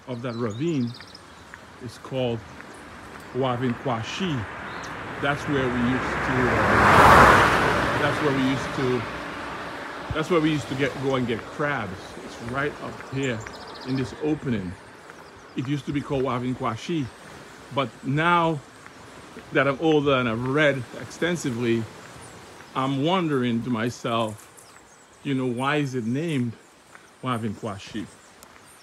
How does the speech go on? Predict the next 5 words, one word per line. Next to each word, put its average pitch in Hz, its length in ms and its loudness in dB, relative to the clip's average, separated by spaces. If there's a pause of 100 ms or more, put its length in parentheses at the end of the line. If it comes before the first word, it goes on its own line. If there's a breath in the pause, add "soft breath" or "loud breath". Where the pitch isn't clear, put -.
(1900)
So 120 100 -8
this 185 180 4
is 208 100 -2
an 190 120 2
area 147 580 4